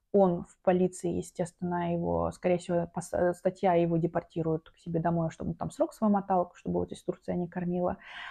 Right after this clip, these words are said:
Якобы вот эта реакция общественности людей. Три мужчины мимо проходили. Там парковка была просто недалеко, они там, видимо, в машинах своих были, там, соседи, короче говоря. Они тут же подлетели, потому что они видели вот эту агрессию. Но здесь, опять же, я говорила в видео, есть проблемка.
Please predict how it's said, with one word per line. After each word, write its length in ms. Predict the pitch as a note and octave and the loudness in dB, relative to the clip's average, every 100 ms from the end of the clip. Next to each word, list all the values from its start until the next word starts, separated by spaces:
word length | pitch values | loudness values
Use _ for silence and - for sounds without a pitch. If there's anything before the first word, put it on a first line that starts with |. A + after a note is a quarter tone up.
| - - | -14 -2
Якобы 360 | G#3 C#4 C4+ G#3+ | 6 6 6 4
вот 80 | A#3 | 4
эта 160 | A3+ | 4
реакция 420 | G3+ G3 G3 G3 | 4 2 2 2
общественности 640 | F#3 - G3 - F3+ F3+ - | 2 0 -6 -4 -6 -4 -2
людей. 440 | F#3 F#3 F#3+ F#3+ _ | -2 0 -2 -4 _
Три 120 | A3+ | 4
мужчины 420 | G#3 G3+ D4 D4+ | 4 4 2 6
мимо 220 | G#3+ G#3+ F#3+ | 6 6 2
проходили. 300 | F#3+ G3 G#3 | 0 2 4
Там 100 | A3 | 4
парковка 400 | A3+ D#4 - F#3+ | 4 4 4 0
была 220 | F#3 F3+ | 2 0
просто 240 | F#3 - | -2 -4
недалеко, 240 | F3+ F3 G3 | 0 2 2
они 100 | G#3 | 2
там, 260 | F3+ F3 | 0 0
видимо, 280 | F#3+ F#3 F3 | 2 2 2
в 40 | |
машинах 360 | E3+ E3+ A3+ G#3 | -2 2 2 0
своих 240 | - F3+ | -2 0
были, 200 | F3 E3+ D#3+ | 0 -2 -4
там, 160 | E3 - G3+ | -10 -12 -6
соседи, 360 | B3 - F3 | -2 0 -2
короче 360 | - - - - | -4 -8 -10 -12
говоря. 300 | F#3 F#3+ - - _ - - - _ _ _ _ _ - | -8 -6 -6 -10 _ -20 -20 -20 _ _ _ _ _ 6
Они 160 | A3+ | 6
тут 200 | B3+ C4 | 8 8
же 80 | G#3 | 8
подлетели, 720 | - F3 E3 E3 - E3 - - _ _ _ _ _ _ _ _ _ | 4 2 0 -4 -6 -8 -8 -14 _ _ _ _ _ _ _ _ _
потому 160 | F#3+ | 2
что 80 | G#3 | 6
они 120 | G#3+ | 6
видели 200 | A3+ A3 | 6 6
вот 100 | G3 | 6
эту 220 | G3 G3 | 4 4
агрессию. 600 | F#3 F3+ E3+ F3 - G#3+ - _ - | 4 4 2 0 -16 -18 -20 _ 2
Но 120 | B3+ | 6
здесь, 200 | C#4 C4+ | 6 6
опять 240 | A#3+ A3 | 4 4
же, 60 | G3 | 4
я 100 | F#3 | 4
говорила 320 | F#3+ F#3+ F#3 | 4 6 6
в 80 | G3+ | 6
видео, 220 | B3+ G#3+ | 4 6
есть 180 | F#3 - | 4 0
проблемка. 600 | F#3+ F#3 A3+ A#3 F#3 | 0 4 4 4 -2